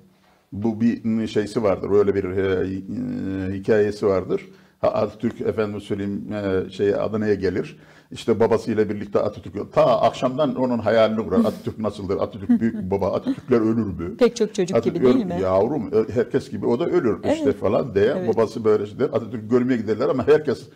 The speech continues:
Speaker 1: e, şeydedir, istasyona, efendim söyleyeyim, gelir, kalabalıktır. Efendim, e, ekmek alırlar, birazcık, efendim, siyah zeytin alırlar, yanlarına giderler işte, yoksulluk.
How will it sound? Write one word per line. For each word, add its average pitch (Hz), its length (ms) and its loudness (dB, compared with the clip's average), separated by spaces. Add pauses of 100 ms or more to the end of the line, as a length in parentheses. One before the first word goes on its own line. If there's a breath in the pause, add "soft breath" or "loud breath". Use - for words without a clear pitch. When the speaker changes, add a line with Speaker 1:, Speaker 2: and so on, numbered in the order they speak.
(400 soft breath)
Speaker 1:
e, 104 260 4
şeydedir, 101 480 -2
istasyona, 113 640 0 (180)
efendim 101 340 -2
söyleyeyim, 98 420 -6
gelir, 107 260 0 (120)
kalabalıktır. 120 720 2 (580 soft breath)
Efendim, 117 640 0
e, 113 300 0
ekmek 131 360 2
alırlar, 107 440 2
birazcık, 107 520 0
efendim, 104 340 0
siyah 110 260 0
zeytin 107 400 -2
alırlar, 104 500 0
yanlarına 107 680 -2 (420 soft breath)
giderler 110 460 4
işte, - 200 -10
yoksulluk. 98 560 -4